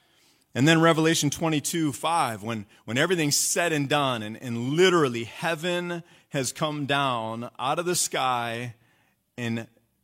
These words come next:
joined with earth, heaven on earth, and it's gonna be, be like that for all of eternity at that point. Wa-, watch this. God says,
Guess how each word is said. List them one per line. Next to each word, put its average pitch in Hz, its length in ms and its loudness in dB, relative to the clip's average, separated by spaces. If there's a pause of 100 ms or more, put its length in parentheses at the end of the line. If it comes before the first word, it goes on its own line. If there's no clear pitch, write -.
(140)
joined 151 520 2
with 139 300 0 (120)
earth, 104 240 -2
heaven 147 440 -4
on 131 480 -4
earth, 107 300 -4
and 95 80 -6
it's 98 80 -10
gonna 120 140 -4
be, 123 240 -4
be 135 340 -2
like 117 300 -2
that 92 260 -8
for - 260 -10
all 131 220 0
of 135 80 -4
eternity 117 560 -6
at 90 120 -10
that 95 200 -10
point. 101 320 -10 (640)
Wa-, - 240 -4
watch 143 260 -6
this. 95 280 -8 (1000)
God 147 200 -4
says, 131 380 -6